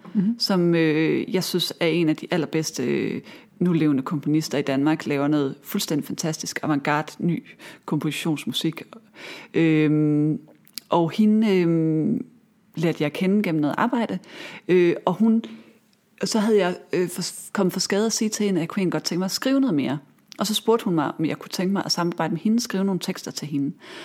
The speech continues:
Speaker 2: Og så sagde jeg, at det, det ville jeg godt, men jeg ville ikke have nogen penge for det. Til gengæld ville jeg gerne bede hende om at befrugte mig kunstnerisk.
Speaker 1: Mhm.
Speaker 2: Øhm, og så grinede vi meget af, altså, hvad, hun startede med at sige, "Ja, ja, det kan jeg sagtens." Og så undervejs i processen, så var hun sådan lidt,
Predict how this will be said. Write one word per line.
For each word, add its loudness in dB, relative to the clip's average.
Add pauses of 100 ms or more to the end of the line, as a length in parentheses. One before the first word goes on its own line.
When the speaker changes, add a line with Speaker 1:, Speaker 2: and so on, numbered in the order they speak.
(380)
Speaker 2:
Og 2
så -2
sagde 2
jeg, 2
at -6
det, -2
det 2
ville 2
jeg 0
godt, 0
men 2
jeg 0
ville 2
ikke -2
have 0
nogen 2
penge 2
for -2
det. -2 (240)
Til -10
gengæld 2 (320)
ville 4
jeg 2
gerne 2
bede 0
hende -2
om 0
at -4
befrugte -2
mig -4 (420)
kunstnerisk. -2 (200)
Speaker 1:
Mhm. -2 (960)
Speaker 2:
Øhm, 4
og 2
så 0
grinede 6
vi 4
meget 6
af, 4
altså, 0
hvad, 4
hun 2
startede 6
med 4
at 2
sige, 2
"Ja, 6
ja, 6
det -6
kan -4
jeg -2
sagtens." -4 (400)
Og 4
så 4
undervejs 4
i 0
processen, 2
så 2
var 4
hun 2
sådan 2
lidt, 0